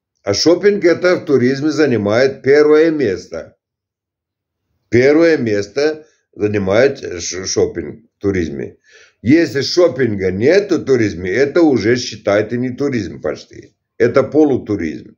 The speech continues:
<clears throat> Вот, мне, м, э, вчера я с Мирой разговаривал, вот, моей подписчице из Казахстана, она правильно говорит, она,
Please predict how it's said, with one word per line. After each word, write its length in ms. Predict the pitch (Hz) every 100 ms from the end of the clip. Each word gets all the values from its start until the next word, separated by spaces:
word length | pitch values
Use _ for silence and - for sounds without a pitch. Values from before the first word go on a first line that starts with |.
| _ _ _ _ _ - - - -
<clears throat> 720 | - - - 220 170 120 - - _ -
Вот, 320 | 107 101 -
мне, 460 | 123 147 135 - -
м, 640 | 95 92 90 90 82 80 73
э, 640 | 80 85 80 80 80 - - - - -
вчера 340 | - 120 117 107
я 340 | 101 92 85
с 140 | -
Мирой 480 | 82 98 110 98 92
разговаривал, 1000 | 90 92 90 104 117 117 95 82 69 - _ _ _ _ _ _ _ _ _
вот, 480 | 92 85 82 78 - _ _
моей 280 | 78 90 90
подписчице 540 | 87 98 123 120 -
из 60 | 67
Казахстана, 720 | 95 85 82 - 80 69 -
она 380 | 90 101 - - _ _ _ _
правильно 440 | 123 147 143 92 76
говорит, 420 | 78 76 69 -
она, 340 | 85 80 -